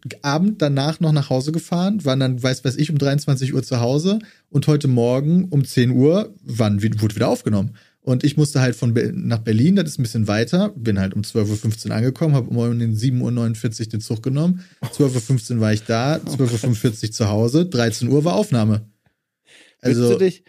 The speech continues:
Speaker 2: würdest du dich als extrovertierten Menschen beschreiben, der seine Energie aus diesen vielen Events und Aktionen und sowas rauszieht?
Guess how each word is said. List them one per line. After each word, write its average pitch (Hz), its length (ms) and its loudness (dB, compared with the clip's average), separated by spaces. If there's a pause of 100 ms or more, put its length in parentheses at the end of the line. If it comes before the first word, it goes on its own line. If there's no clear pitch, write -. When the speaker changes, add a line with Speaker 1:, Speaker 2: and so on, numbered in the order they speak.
(120)
Speaker 2:
würdest 160 280 -6
du 185 40 0
dich 180 220 -2
als 147 160 -4
extrovertierten 170 760 -4
Menschen 139 360 0
beschreiben, 170 600 0
der 147 200 2
seine 143 340 2
Energie 143 420 2
aus 147 220 2
diesen 143 640 -4
vielen 180 400 -6
Events 147 460 0
und 151 180 -2
Aktionen 151 460 2
und 170 80 0
sowas 139 340 -2
rauszieht? 165 600 -2